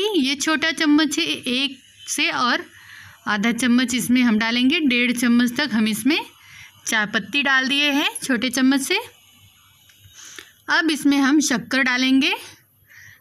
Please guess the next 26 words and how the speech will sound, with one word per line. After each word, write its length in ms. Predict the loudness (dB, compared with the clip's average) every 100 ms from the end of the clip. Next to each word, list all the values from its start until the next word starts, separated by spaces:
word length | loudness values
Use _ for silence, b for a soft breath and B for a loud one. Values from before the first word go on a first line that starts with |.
| _
तो 100 | -4 -2 -2 -2
आप 240 | 0 -2
अपने 260 | 0 0 2
हिसाब 360 | 0 0 -2
से 140 | -2 -2
शक्कर 380 | -2 -4 -2 0
डाल 200 | -2 -2
सकते 320 | -4 -2 0
हो, 200 | 0 0 -4 B B -10
हम 220 | -2 0 0
अपने 320 | -2 -4 -4 -10 B B B B -2
मीठे 300 | -2 0 -2
के 100 | -2
हिसाब 360 | -2 -2 -2 -4
से 140 | -4 -4
शक्कर 320 | -4 -2 -2
डाल 260 | 0 -2 0
रहे 200 | 0 0
हैं। 300 | 0 -4 -12 B B B -6
तो 100 | -6
चलिए 380 | -2 -2 0 0
इसको 240 | -2 -4 -2
पकने 360 | -2 0 0
देते 260 | 0 0 0
हैं। 200 | 0 0
तब 160 | -4